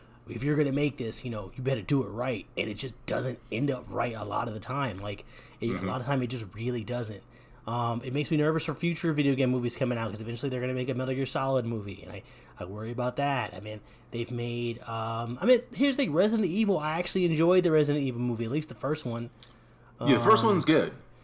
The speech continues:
Speaker 1: yeah, I actually really
Speaker 2: And,
Speaker 1: enjoyed
Speaker 2: and
Speaker 1: that.
Speaker 2: Mortal Kombat's kind of a, a guilty pleasure for a lot of people.
Speaker 1: First of all, I
Speaker 2: Um,
Speaker 1: love Mortal Kombat,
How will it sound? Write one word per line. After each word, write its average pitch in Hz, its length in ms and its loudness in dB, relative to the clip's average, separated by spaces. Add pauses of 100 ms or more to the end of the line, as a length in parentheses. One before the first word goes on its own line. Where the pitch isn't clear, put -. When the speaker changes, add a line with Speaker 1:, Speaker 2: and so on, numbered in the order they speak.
(220)
Speaker 1:
yeah, 135 260 4
I 113 120 -2
actually 151 300 2
really 151 160 4
Speaker 2:
And, 151 100 10
Speaker 1:
enjoyed 147 340 8
Speaker 2:
and - 0 -
Speaker 1:
that. 110 220 2
Speaker 2:
Mortal 180 260 8
Kombat's 160 600 6
kind 135 260 4
of 123 140 4
a, 120 220 6
a 117 60 4
guilty 120 320 4
pleasure 113 440 4
for 110 140 -2
a 101 40 4
lot 98 220 6
of 95 100 -2
people. 95 320 -2
Speaker 1:
First 190 220 8
of 175 80 6
all, 160 200 10
I 135 200 4
Speaker 2:
Um, 87 280 2
Speaker 1:
love 135 300 2
Mortal 113 240 -4
Kombat, 101 480 -8